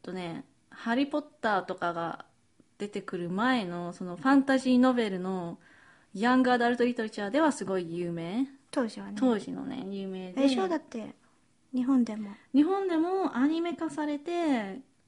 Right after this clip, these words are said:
Speaker 1: 十年ぐらい前に。名前ちょっと忘れちゃったけど。
Speaker 2: ゲド戦記。
Speaker 1: ゲド戦記だ。
Speaker 2: うん。
Speaker 1: のオリジナルなんだよね。
Speaker 2: 原作ね。
Speaker 1: うん、そうそう。その話もまた分かりにくくてね、あれ。なんか、何なんだろう、好き、好きそうな要素詰まってるじゃない、若い子が。
Speaker 2: うん。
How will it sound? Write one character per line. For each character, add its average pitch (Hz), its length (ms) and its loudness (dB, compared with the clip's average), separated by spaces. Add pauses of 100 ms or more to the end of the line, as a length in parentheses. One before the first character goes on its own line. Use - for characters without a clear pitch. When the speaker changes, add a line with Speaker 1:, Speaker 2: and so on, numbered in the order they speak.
(240)
Speaker 1:
十 208 220 -4
年 190 180 -2
ぐ 190 60 -2
ら 185 100 -2
い 175 40 -6
前 165 240 -6
に。 170 240 -8 (180)
名 202 140 -4
前 233 160 -2
ち - 80 -8
ょ - 20 -4
っ - 40 -14
と 160 140 -6
忘 - 40 -2
れ 247 100 0
ち 247 60 0
ゃ 262 40 2
っ 269 40 2
た 269 80 -6
け 277 60 -2
ど。 - 20 2
Speaker 2:
ゲ 247 60 2
ド - 20 2
戦 226 40 -2
記。 - 80 -8
Speaker 1:
ゲ 208 140 -2
ド 262 100 4
戦 294 220 6
記 - 80 -4
だ。 - 100 -4
Speaker 2:
う - 40 -4
ん。 233 160 -4 (240)
Speaker 1:
の 359 280 4
オ 196 60 -2
リ 196 100 -2
ジ 185 80 -6
ナ 185 120 -2
ル 185 140 -4
な 180 140 -6
ん 156 80 -6
だ 147 60 -8
よ 156 100 -6
ね。 202 240 -8 (200)
Speaker 2:
原 196 120 -12
作 - 320 -16
ね。 226 220 -12
Speaker 1:
う 214 40 -6
ん、 190 220 -8
そ 190 100 -14
う 175 60 -14
そ - 160 -14
う。 - 80 -12
そ - 180 -8
の 311 220 2
話 311 420 -2
も 285 120 6
ま 240 120 2
た 214 120 -10
分 190 140 -8
か 294 180 -4
り 349 100 2
に 370 120 0
く 370 120 2
く - 80 -10
て 339 160 2
ね、 320 280 6
あ 277 60 6
れ。 240 260 0 (360)
な 330 180 6
ん 311 80 4
か、 202 360 -2 (280)
何 403 220 8
な 320 120 8
ん 240 40 6
だ 202 80 4
ろ 190 60 0
う、 - 40 0
好 - 40 -10 (120)
き、 269 120 -8
好 - 60 -10
き 403 100 4
そ 523 140 12
う 453 60 10
な 269 60 10
要 220 100 4
素 202 80 -8
詰 277 120 4
ま 370 100 6
っ 370 40 -10
て 247 100 6
る 208 60 0
じ 185 80 0
ゃ - 20 -2
な 170 120 0
い、 170 40 2
若 196 240 2
い 175 80 -2
子 175 100 -4
が。 165 260 -6
Speaker 2:
う 269 60 4
ん。 233 340 2